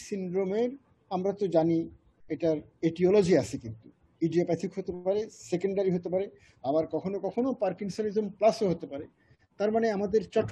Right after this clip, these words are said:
করে এই মানুষটার Parkinson's disease এই বলে পার্কিনসন disease লাইনে treatment শুরু কর-, শুরু করলে চলবে না। আমাদের দেখতে হবে যে তার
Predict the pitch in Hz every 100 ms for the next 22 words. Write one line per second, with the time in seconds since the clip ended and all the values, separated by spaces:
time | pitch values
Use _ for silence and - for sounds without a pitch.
0 | - 208 440 403 - - - - 226 196
1 | 208 185 - 214 180 - 156 220 220 247
2 | 247 208 147 208 214 170 151 208 233 208
3 | 208 196 170 220 190 196 170 190 196 208
4 | 202 202 240 202 240 - 220 202 233 233
5 | 233 220 190 185 180 147 - _ _ _
6 | _ - 165 180 180 196 190 - - 131
7 | 175 - 185 185 185 185 180